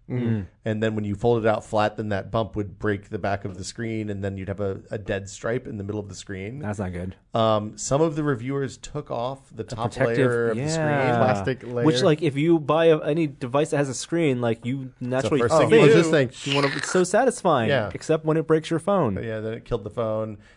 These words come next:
Speaker 2: Uh, some of them seem to have had, like, if they were dropped on the hinge, that seemed to cause problems.
Speaker 1: Yikes.
Speaker 2: Um, so it seems like I, like, I'm, I kind of read these reviews and what they probably sent out thirty, fifty, a hundred phones, and four of them died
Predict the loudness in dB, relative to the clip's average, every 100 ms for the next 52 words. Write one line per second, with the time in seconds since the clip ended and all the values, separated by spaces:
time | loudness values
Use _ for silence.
0 | _ 2 4 4 0 -6 -6 -6 -8 -6
1 | -6 -4 -4 -2 -4 -6 -10 -10 -10 -10
2 | -6 -8 -8 _ -10 -8 -6 -6 -6 -8
3 | -8 -6 -8 -8 -8 -10 -12 -16 -10 -8
4 | -8 -8 -10 -10 -6 -6 -6 -2 -4 -2
5 | -8 -8 -8 -8 -10 -18 _ _ _ _
6 | _ -2 2 4 2 -2 -4 -4 -6 -4
7 | 2 2 0 _ -8 -4 -4 -6 _ _
8 | 0 0 -10 -6 -6 0 0 0 -2 -4
9 | -6 -6 -6 -6 -6 -4 -4 -6 -8 -14
10 | _ _ _ 0 2 2 0 0 2 0
11 | -2 -2 -2 0 -4 -4 -6 -4 -4 -2
12 | -2 -4 -6 -4 -2 -2 -2 -6 -6 -10
13 | -14 -12 -2 0 0 -2 -4 -2 0 0
14 | -2 -6 -18